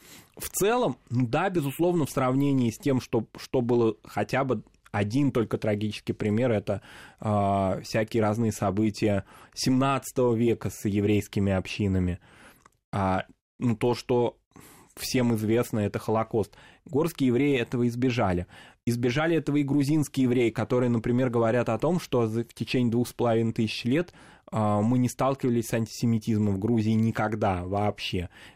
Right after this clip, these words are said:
Как, э, какие бы события экономические, политические не происходили на территории грузинских,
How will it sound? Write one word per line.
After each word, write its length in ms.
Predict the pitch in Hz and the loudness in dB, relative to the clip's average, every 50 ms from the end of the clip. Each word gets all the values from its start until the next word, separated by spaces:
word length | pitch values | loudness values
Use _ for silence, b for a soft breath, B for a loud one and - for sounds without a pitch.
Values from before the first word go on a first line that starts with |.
| B B - | B B -4
Как, 300 | - 117 - - - - | -4 -4 -4 -4 -8 -8
э, 160 | - 123 113 107 | -4 -4 -4 -4
какие 420 | - - 113 110 - - 120 117 | -2 -4 -6 -4 -2 0 0 2
бы 140 | 113 110 107 | 2 0 -2
события 640 | - - 113 104 107 120 113 107 - - 107 101 101 | 0 0 -2 0 2 0 0 0 0 0 2 2 2
экономические, 800 | - - 110 110 107 110 117 120 117 - 117 - - - 110 - | 0 0 0 0 2 2 2 0 0 -2 -4 -6 -4 -4 -4 -2
политические 680 | - 110 107 101 - 120 110 107 - - - 110 101 | 0 0 0 0 -2 -4 -4 -4 -6 -8 -4 -2 -2
не 80 | 104 101 | 0 0
происходили 600 | - - 104 101 - - 110 104 113 135 165 180 | 0 0 0 0 0 -2 -2 -2 0 0 0 2
на 100 | 165 139 | 0 0
территории 380 | - 139 131 135 - 135 123 120 | -2 -2 -2 -2 0 0 0 0
грузинских, 720 | 110 120 120 113 110 120 117 110 - - 117 - - | 0 0 0 0 0 0 -2 -2 -2 -4 -4 -6 -6